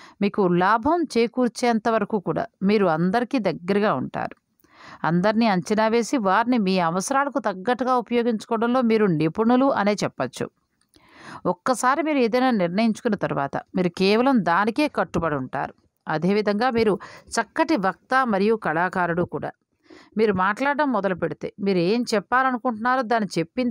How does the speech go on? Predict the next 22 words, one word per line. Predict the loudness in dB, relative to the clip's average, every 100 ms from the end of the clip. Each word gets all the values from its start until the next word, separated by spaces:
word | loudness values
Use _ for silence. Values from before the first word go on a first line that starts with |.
| -2
తరువాత | -2 2 2 0
మాత్రమే | 0 -2 -2 -2 -2
ముగిస్తారు. | -2 -6 -10 -6 -6 -8 _ _ _ _ _ -10
ఏదో | -2 0 2 2
ఒకలాగా | 0 0 -2 -2 -6 -2
మీ | -2
కోరికల్ని | 0 0 0 0 -2 0
నెరవేర్చుకుంటారు. | 0 0 0 -2 -4 -8 -6 -6 -6 -8 _ _ _ -6
పట్టుదల, | -6 -2 -2 0 0
పగను | -2 -4 -2 0 0
కలిగి | 0 -2 0
ఉంటారు. | -2 -4 -6 -6 -12 _ _ _ -20 -16 -6 0
రాజకీయాల | 0 0 -2 0 2 2
వైపుకు | 2 0 -2 -2
మొగ్గు | -2 0 -2 0 2 2 0 2
వీరిలో | 2 2 0
ఎక్కువగా | 0 0 0 -2
ఉంటుంది. | -4 -8 -8 -10 _ _ -10
స్త్రీల | -8 -4 -2 0 0
వలన, | 0 0 0
పెద్దల | 0 -4 -2 0
వలన | 0 0 0